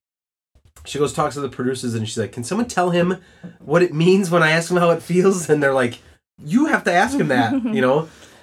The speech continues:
Speaker 1: So
Speaker 2: He's
Speaker 1: this
Speaker 2: not
Speaker 1: is what I kinda
Speaker 2: getting
Speaker 1: wrote,
Speaker 2: it.
Speaker 1: and we were kinda talking about this as we were watching, like, and I just wrote this down. He is,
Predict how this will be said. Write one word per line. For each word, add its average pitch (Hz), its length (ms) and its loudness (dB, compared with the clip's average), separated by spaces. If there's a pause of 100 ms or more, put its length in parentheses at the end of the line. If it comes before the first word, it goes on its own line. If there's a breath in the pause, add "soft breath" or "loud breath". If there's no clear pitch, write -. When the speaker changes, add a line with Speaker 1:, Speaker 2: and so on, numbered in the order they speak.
(120)
Speaker 1:
So 180 140 2
Speaker 2:
He's 175 80 0
Speaker 1:
this 226 100 2
Speaker 2:
not 285 60 -2
Speaker 1:
is 262 40 0
what 247 100 4
I - 40 -2
kinda 196 200 4
Speaker 2:
getting 151 40 -2 (160)
Speaker 1:
wrote, - 0 -
Speaker 2:
it. - 140 -20 (120)
Speaker 1:
and 156 100 0
we 196 80 6
were 214 60 2
kinda 190 160 2
talking 165 160 0
about 143 100 0
this 131 300 -4 (220)
as 127 120 0
we 127 80 2
were 123 60 2
watching, 123 240 0
like, 113 260 -6
and 120 140 -2
I 120 100 2
just 113 360 -8
wrote 113 120 -4
this 104 120 -10
down. 98 320 -6
He 208 300 -2
is, 170 480 0